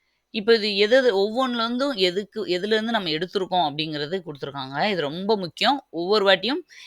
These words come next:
இந்த மொத்த பேராகிராஃப் இருக்கு இல்லையா, இதுலேருந்து ஒரு கொஸ்டினாவது வந்துரும். பாருங்க, இந்திய அரசாங்க சட்டம் ஆயிரத்தி தொள்ளாயிரத்தி முப்பத்தி ஐந்தில் இருந்து எடுக்கப்பட்டவை. பிரிட்டிஷ் பீரியட்ல நம்ம இந்தியால இருக்கும்போது அரசாங்க சட்டம்னு சொல்லி ஒவ்வொரு வாட்டியும் போட்டுக்கிட்டே இருப்பாங்க, ஆயிரத்தி எண்ணூறு காலத்துல இருந்தே.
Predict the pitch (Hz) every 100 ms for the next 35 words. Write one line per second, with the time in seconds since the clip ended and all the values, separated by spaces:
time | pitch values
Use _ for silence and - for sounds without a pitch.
0 | - 175 202 208 202 180 175 170 - 233
1 | 196 190 190 190 175 175 170 185 240 175
2 | 165 180 214 165 170 180 180 185 175 202
3 | 147 131 - _ _ _ _ _ _ _
4 | _ _ - 170 170 160 214 185 202 247
5 | 269 226 175 - 185 190 180 151 185 185
6 | 165 208 208 196 190 214 170 151 220 208
7 | 226 165 170 185 202 170 156 175 180 147
8 | 147 165 147 135 131 147 139 - _ _
9 | _ _ _ _ - 160 170 262 - 208
10 | 175 160 151 233 196 170 160 185 190 160
11 | 147 147 139 147 185 208 147 202 240 226
12 | 202 180 165 180 190 165 147 139 220 285
13 | _ - _ _ - 190 233 208 185 226
14 | 196 190 185 196 214 170 170 143 147 180
15 | 180 170 156 180 214 202 175 175 165 151
16 | 147 151